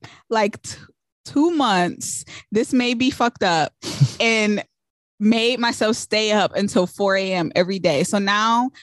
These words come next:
Speaker 1: wherever I am, I'm fine because I have energy until four A M in America.
Speaker 2: You
Speaker 1: And,
Speaker 2: forced it,
Speaker 1: like,
Speaker 2: like
Speaker 1: so, <laughs> like, you know, so I, I would sleep at, I would wake up at, like, 'cause I, I didn't have a job. Like, I, you know
Speaker 2: Mm-hmm.
Speaker 1: what I mean? So
Speaker 2: Yeah.
Speaker 1: I, I would sleep at, like,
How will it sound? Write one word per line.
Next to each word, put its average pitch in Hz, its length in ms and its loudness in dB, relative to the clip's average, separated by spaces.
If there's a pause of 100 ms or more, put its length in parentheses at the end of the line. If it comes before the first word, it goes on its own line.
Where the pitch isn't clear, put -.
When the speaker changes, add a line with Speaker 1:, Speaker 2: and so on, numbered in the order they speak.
Speaker 1:
wherever 226 340 0
I 208 120 0
am, 208 360 0
I'm 185 180 0
fine 202 440 0
because 190 180 -2
I 185 100 4
have 165 180 0
energy 185 500 0
until 175 380 2
four 180 280 -2
A 175 220 0
M 180 220 -2
in 165 180 0
America. 175 460 0
Speaker 2:
You 190 100 4
Speaker 1:
And, 156 220 -2
Speaker 2:
forced - 580 -2
it, 220 80 2
Speaker 1:
like, 196 200 2
Speaker 2:
like 208 100 0
Speaker 1:
so, 254 360 -2
<laughs> - 60 -
like, 233 300 -2
you 247 120 0
know, 240 360 0 (280)
so - 200 -2
I, 247 240 0
I 247 100 0
would 247 160 2
sleep 247 420 -2
at, 208 200 0
I 214 120 0
would 214 120 2
wake 226 220 -2
up 233 160 -2
at, 190 180 0
like, 175 280 -2 (380)
'cause 226 140 0
I, 208 140 2 (120)
I 196 100 0
didn't 196 120 2
have 175 100 2
a 160 60 0
job. 151 400 0
Like, 165 120 0
I, 151 120 0
you 135 100 0
know 143 80 2
Speaker 2:
Mm-hmm. 190 40 2
Speaker 1:
what 190 60 0
I 185 40 -6
mean? 190 180 -4 (200)
So 196 120 0
Speaker 2:
Yeah. 196 440 0
Speaker 1:
I, 202 80 0
I - 20 4
would 185 160 0
sleep 214 420 -2
at, 147 320 0
like, 156 380 0